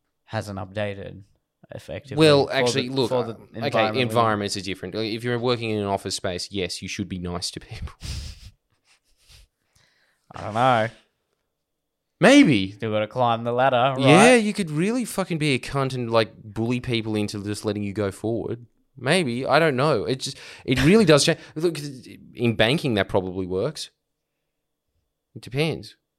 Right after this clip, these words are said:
Speaker 1: You gotta toe that line there. We can be nice to certain people and you could probably
Speaker 2: Know who to kiss
Speaker 1: backstab
Speaker 2: ass to.
Speaker 1: some to make your way up.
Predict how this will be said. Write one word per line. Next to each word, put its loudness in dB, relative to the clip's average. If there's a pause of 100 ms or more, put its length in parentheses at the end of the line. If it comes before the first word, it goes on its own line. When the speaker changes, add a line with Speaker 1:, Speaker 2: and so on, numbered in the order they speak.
(580)
Speaker 1:
You -8
gotta -10
toe -14
that -14
line -12
there. -14
We -16
can -18
be -12
nice -12
to -16
certain -6
people -10
and -16 (880)
you -16
could -14
probably -8
Speaker 2:
Know 2
who 0
to 2
kiss -8
Speaker 1:
backstab -2
Speaker 2:
ass -10
to. -14
Speaker 1:
some -8 (2500)
to -10
make -8
your -6
way -4
up. -2